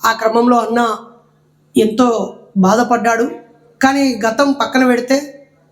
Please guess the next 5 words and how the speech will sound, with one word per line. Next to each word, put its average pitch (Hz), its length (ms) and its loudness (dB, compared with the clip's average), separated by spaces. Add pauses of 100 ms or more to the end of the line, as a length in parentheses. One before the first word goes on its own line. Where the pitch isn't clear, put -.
(340)
గౌరవ 240 280 2
పెద్దలు 240 540 0 (640)
ప్రస్తుత 233 320 0
ముఖ్యమంత్రి 247 560 0
గారు 220 520 0